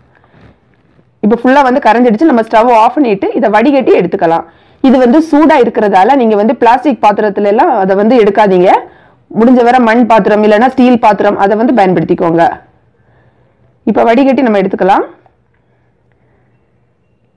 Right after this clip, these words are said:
நம்மளோட குக்கர்ல நம்ம வச்சிருந்தது இப்ப நமக்கு ரெடி ஆயிடுச்சு,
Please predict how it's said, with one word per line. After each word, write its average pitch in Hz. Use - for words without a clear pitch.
நம்மளோட 269
குக்கர்ல 302
நம்ம 226
வச்சிருந்தது 233
இப்ப 214
நமக்கு 214
ரெடி 254
ஆயிடுச்சு, 214